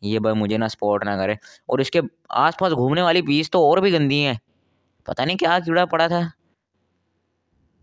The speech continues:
मेरे पीछे लग जाती हैं। लेकिन ना है, छोड़ो, हम उसे बाद में देखेंगे। उससे पहले हम लकड़ तोड़ेंगे। चलो, तोड़ो, तोड़ो, तोड़ो। तोड़ लिया, अभी और भी चाहिए।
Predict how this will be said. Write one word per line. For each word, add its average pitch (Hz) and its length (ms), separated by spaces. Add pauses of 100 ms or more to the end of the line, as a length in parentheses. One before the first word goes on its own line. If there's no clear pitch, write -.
(120)
मेरे 123 240
पीछे 135 260
लग 123 200
जाती 117 220
हैं। 127 220 (640)
लेकिन 110 320
ना 123 140
है, 117 220
छोड़ो, 123 260 (220)
हम 120 140
उसे 110 180
बाद 95 320
में 117 140
देखेंगे। 123 400 (560)
उससे 123 240
पहले 110 280
हम 110 220
लकड़ 104 340
तोड़ेंगे। 98 560 (680)
चलो, 101 280
तोड़ो, 98 280
तोड़ो, 98 260
तोड़ो। 104 300 (880)
तोड़ 98 220
लिया, 104 260
अभी 98 280
और 101 220
भी 110 140
चाहिए। 101 340